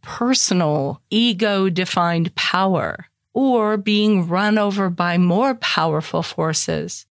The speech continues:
or hopefully finding empowerment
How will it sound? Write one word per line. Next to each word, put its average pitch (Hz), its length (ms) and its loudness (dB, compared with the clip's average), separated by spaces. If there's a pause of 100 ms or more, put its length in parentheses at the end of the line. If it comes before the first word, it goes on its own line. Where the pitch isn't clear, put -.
(160)
or 247 160 0
hopefully 170 840 -2 (100)
finding 269 460 2
empowerment 240 1040 -2